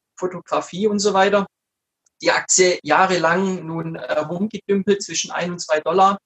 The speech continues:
Und diese Nachricht eben hat den Wert innerhalb von wenigen Tagen auf, äh, Intraday, ja, unglaubliche sechzig Dollar nach oben geschossen. Äh, genauso schnell ging's dann auch fast komplett wieder runter,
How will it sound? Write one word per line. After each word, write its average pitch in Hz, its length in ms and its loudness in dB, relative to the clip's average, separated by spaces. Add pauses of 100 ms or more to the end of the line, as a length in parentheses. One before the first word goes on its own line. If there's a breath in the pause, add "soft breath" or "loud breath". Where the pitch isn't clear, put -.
(160)
Und 151 120 -8
diese 180 200 2
Nachricht 190 380 4
eben 202 260 -2
hat 190 180 0
den 175 140 -2
Wert 185 240 0
innerhalb 190 320 0
von 151 220 -12
wenigen 208 440 -2
Tagen 190 540 2 (380)
auf, 165 280 2
äh, 160 240 -2
Intraday, 170 800 0
ja, 151 200 4
unglaubliche 180 720 0
sechzig - 560 -4
Dollar 202 280 2
nach 175 200 -4
oben 175 240 -4
geschossen. 196 540 2 (580)
Äh, 175 380 2 (180)
genauso 180 320 2
schnell 190 280 2
ging's 202 340 0
dann 175 240 -2
auch 165 140 -4
fast - 540 -2 (140)
komplett 170 420 -2
wieder 170 180 -4
runter, 214 540 0